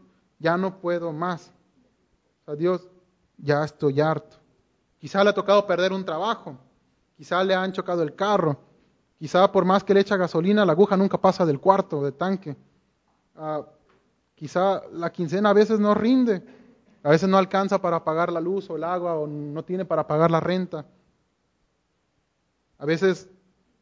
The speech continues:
nos ha tocado abrir el refri y ver que solamente queda medio kilo de tortillas y una coca de la semana pasada casi vacía y ya no tiene gas.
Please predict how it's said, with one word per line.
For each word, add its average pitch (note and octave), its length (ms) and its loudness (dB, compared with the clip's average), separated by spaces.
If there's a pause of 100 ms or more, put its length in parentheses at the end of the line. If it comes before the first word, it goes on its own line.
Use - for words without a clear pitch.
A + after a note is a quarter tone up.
(180)
nos D3 160 -8
ha F3 60 2
tocado F#3 320 6
abrir F#3 160 6
el F#3 100 2
refri F#3 300 -2
y - 20 -2
ver E3+ 160 2
que F#3+ 80 -2
solamente F#3 380 2
queda F3+ 160 6
medio F#3 260 8
kilo G#3+ 160 4
de G#3 80 10
tortillas G3 460 -2
y - 20 -2
una F#3+ 140 -2
coca G3 200 2
de F#3+ 60 10
la E3 120 8
semana F#3+ 340 0
pasada F#3+ 320 0
casi F3+ 220 -6
vacía G#3 320 -4
y F#3+ 40 -4
ya E3+ 80 -2
no D#3+ 80 -2
tiene D#3 220 -2
gas. - 200 -14